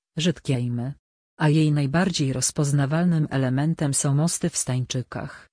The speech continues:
wyróżnione w dwa tysiące dwudziestym roku złotą pineską Google Maps, nagroda użytkowników aplikacji za najciekawszą atrakcję turystyczną województwa.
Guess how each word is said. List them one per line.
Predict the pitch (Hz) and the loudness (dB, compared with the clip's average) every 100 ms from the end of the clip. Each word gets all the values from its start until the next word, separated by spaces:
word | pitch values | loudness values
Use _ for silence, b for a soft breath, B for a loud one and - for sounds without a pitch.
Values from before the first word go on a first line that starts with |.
| _ - | _ 0
wyróżnione | 156 156 151 175 160 151 | 4 4 4 4 4 2
w | 139 | 0
dwa | 147 175 | -2 0
tysiące | 160 156 143 - 131 | -2 0 0 0 -4
dwudziestym | 135 135 151 - 143 | -2 -2 -2 0 0
roku | 135 156 - 139 | 0 0 -2 -2
złotą | 160 165 151 143 | 0 0 0 -2
pineską | - 143 170 - 151 143 | 0 0 0 0 0 0
Google | 160 151 135 | 0 0 2
Maps, | 123 113 - - - _ | 2 -2 -4 -6 -10 _
nagroda | 151 135 147 165 160 | 0 2 2 2 0
użytkowników | - 135 139 - 135 160 180 151 - | 0 -2 -4 -4 0 2 2 -2 -4
aplikacji | - 143 - 185 - 147 | -4 -6 -2 -2 -2 -2
za | 139 | 0
najciekawszą | 139 135 123 147 175 - 151 - | 0 0 -2 -2 -2 -2 -4 -2
atrakcję | 143 - 147 147 - 131 | -6 -2 -4 -4 -4 -6
turystyczną | - 135 131 - 165 - 156 147 | -4 -4 -4 -2 -2 0 0 0
województwa. | 143 139 131 127 123 - - 120 123 | 0 0 0 -4 -6 -6 -6 -12 -12